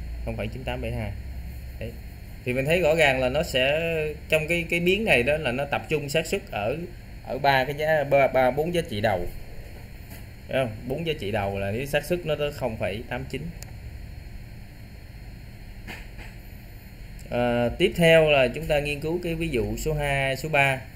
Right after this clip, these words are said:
ba chấm ba. À, một máy sản xuất ra một loại sản phẩm với tỷ lệ phế phẩm là B bằng không phẩy không năm. Ờ, bây giờ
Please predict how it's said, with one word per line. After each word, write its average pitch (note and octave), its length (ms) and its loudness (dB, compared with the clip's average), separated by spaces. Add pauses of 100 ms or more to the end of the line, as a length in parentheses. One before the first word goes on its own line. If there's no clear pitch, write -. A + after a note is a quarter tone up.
ba B2 120 -2
chấm C#3+ 160 -6
ba. C#3 200 2 (1500)
À, A#2+ 220 6
một A#2 380 2
máy D#3 360 4
sản A#2 260 0
xuất G#3+ 200 0 (920)
ra D3 240 8
một A#2+ 200 2
loại G#2 200 2
sản A2+ 160 -2
phẩm G2 360 -4
với D#3 120 0
tỷ A2+ 160 0
lệ G2+ 200 2
phế C#3+ 160 0
phẩm A2+ 300 -2
là A#2+ 120 0 (420)
B C3 120 2 (340)
bằng F#2+ 320 -2 (760)
không B2+ 160 0
phẩy B2 120 2
không B2+ 180 -2
năm. C3 160 4 (1200)
Ờ, A#2+ 180 4
bây C3 140 2
giờ A#2+ 320 6